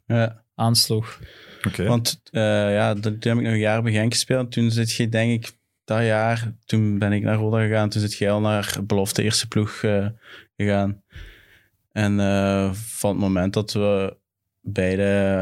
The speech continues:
Speaker 1: eh, rijbewijs hadden, achttien jaar, dat we terug naar elkaar zijn toegegroeid. Dat we dezelfde schema's hadden. Ik, allee, ik had dan 's ochtends training, hij had 's ochtends training. We hadden andere schema's dan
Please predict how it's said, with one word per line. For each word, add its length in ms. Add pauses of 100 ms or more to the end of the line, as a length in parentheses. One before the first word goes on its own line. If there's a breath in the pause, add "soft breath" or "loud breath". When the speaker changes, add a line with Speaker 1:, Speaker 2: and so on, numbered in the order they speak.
(140)
Speaker 1:
eh, 160
rijbewijs 480
hadden, 360
achttien 360
jaar, 400 (100)
dat 180
we 120
terug 640 (120)
naar 200
elkaar 320
zijn 140
toegegroeid. 840 (480 soft breath)
Dat 160
we 440
dezelfde 400
schema's 480
hadden. 320
Ik, 280
allee, 260
ik 120
had 220
dan 280
's 100
ochtends 280
training, 340
hij 100
had 100
's 60
ochtends 240
training. 320
We 100
hadden 180
andere 200
schema's 460
dan 260